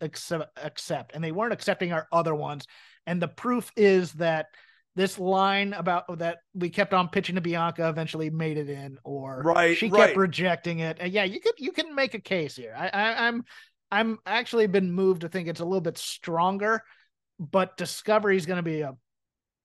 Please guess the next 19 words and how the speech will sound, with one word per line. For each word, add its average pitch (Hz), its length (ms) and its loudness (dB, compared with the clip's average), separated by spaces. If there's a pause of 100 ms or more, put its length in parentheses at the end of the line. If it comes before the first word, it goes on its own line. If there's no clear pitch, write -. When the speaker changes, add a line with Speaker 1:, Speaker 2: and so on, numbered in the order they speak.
(140)
Speaker 1:
uh, 147 220 -8 (460)
they're 226 160 2
never 214 260 4
gonna 170 300 -2
give 165 200 -2
up 151 220 -6
anything 165 520 -6
about 156 280 -6
internal 165 420 -6
communications. 165 920 -6 (1600)
And 233 260 4
I 226 120 2
don't 226 140 4
know 196 120 4
if 208 80 2
you're 220 80 -4
gonna 220 120 4
be 208 120 0
cynical. 196 760 -2